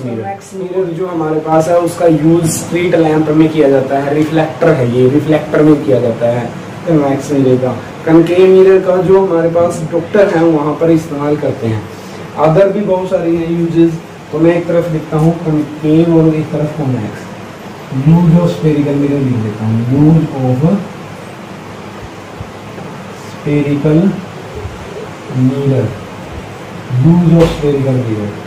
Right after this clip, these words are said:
Speaker 1: फर्स्ट यूज देखो क्या है। फर्स्ट यूज, convex mirror, convex mirror use as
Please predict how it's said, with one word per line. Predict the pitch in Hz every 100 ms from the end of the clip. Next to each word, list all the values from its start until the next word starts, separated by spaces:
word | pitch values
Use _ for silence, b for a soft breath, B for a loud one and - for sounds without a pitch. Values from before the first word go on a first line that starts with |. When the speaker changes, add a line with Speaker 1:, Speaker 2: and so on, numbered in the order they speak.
| - - - 170
Speaker 1:
फर्स्ट | 185 180 175
यूज | 156 156 147
देखो | 127 110 113 104
क्या | 101
है। | 98 101 - - - - - - - - - - - - - - - - - 180
फर्स्ट | 180 165
यूज, | 160 135 123 - - - - - - - 160
convex | 160 165 165 -
mirror, | 165 151 139 131 127 - - - - - - - - - - - - - - - - - 104 110 107 107 -
convex | 147 143 151 151 156 -
mirror | 147 143 143 135 127 127 - - - - - - - - - - - - - - - - - 131 123 127
use | 139 143 151 147 135 - - - - - - - - - - - -
as | 123 127 131 135 131